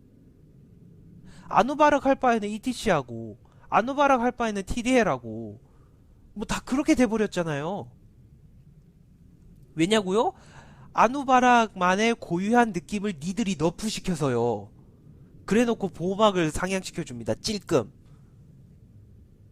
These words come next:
그냥 이겁니다. 자, 블리자드가 얘기를 하는 거예요.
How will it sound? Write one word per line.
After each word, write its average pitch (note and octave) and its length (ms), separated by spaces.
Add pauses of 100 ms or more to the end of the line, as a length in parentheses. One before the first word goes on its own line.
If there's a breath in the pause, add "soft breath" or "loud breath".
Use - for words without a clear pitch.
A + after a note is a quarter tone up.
(540)
그냥 G3+ 340
이겁니다. D#3+ 720 (100)
자, G2+ 220
블리자드가 F3+ 640
얘기를 C3 260
하는 F#3 220
거예요. B2 400